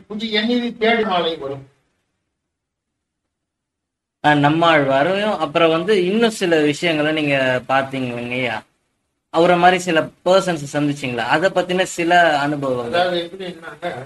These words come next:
Speaker 1: எல்லாத்திலையுமே மாறுபட்ட கருத்து. உணவு தானியங்கள் விஷமில்லாத கொடுக்கணும்னா ஐ என் டி கம்மியா இருக்கும், ஃபார்ட்டி பர்சன்ட் தான் வரும். இன்னைய காலகட்டத்துக்கு labor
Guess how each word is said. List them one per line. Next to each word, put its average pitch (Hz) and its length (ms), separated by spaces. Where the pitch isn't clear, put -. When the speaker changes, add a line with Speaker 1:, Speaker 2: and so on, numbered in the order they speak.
Speaker 1:
எல்லாத்திலையுமே 196 840
மாறுபட்ட 165 520
கருத்து. 151 360
உணவு 220 480
தானியங்கள் 202 760
விஷமில்லாத 208 680
கொடுக்கணும்னா 196 460
ஐ 180 200
என் 214 200
டி 208 100
கம்மியா 180 360
இருக்கும், - 260
ஃபார்ட்டி 208 260
பர்சன்ட் 202 420
தான் 214 140
வரும். 170 240
இன்னைய 220 360
காலகட்டத்துக்கு 196 840
labor 185 500